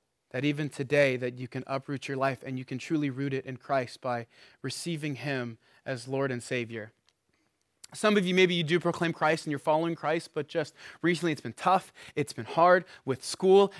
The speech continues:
and peer pressure and friends and just, just the pressures of society that, that it's, it's hard. You've compromised some, and, and some of these things, it's like, "Wow, I've,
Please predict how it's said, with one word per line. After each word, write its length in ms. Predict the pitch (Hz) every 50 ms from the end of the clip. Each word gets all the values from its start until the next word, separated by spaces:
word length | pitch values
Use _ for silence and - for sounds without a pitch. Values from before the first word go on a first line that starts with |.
| -
and 160 | - 131 120
peer 200 | - - 175 175
pressure 440 | 170 - 202 185 - - - 220 202 - - -
and 160 | - 139 131 -
friends 520 | - - - 170 165 180 196 208 196 -
and 160 | - 156 151
just, 320 | 139 147 143 139 - - -
just 320 | 156 151 139 - - _ _ - - - _ _ _ _ _ _ _ _ _ -
the 160 | 160 165 156
pressures 540 | 156 - - 190 170 170 - - 190 175 151
of 160 | - 170 151
society 840 | - - - 156 139 - - 180 156 156 175 190 196 196 220 233 220
that, 320 | 175 160 160 156 - -
that 260 | 143 160 160 156 - _ _ _ _ _ _
it's, 300 | - 175 165 151 - - -
it's 160 | - 156 -
hard. 180 | - 165 160 151
You've 120 | 147 139
compromised 540 | - 165 160 156 151 - 156 156 147 143 -
some, 280 | - 160 151 147 147 -
and, 180 | - 147 147
and 180 | 131 147 143 127
some 200 | - - 156 156
of 80 | 156
these 160 | 151 147 135 -
things, 180 | - 151 147
it's 80 | 135 -
like, 140 | 139 135 -
"Wow, 180 | 170 170 160
I've, 180 | 147 147 147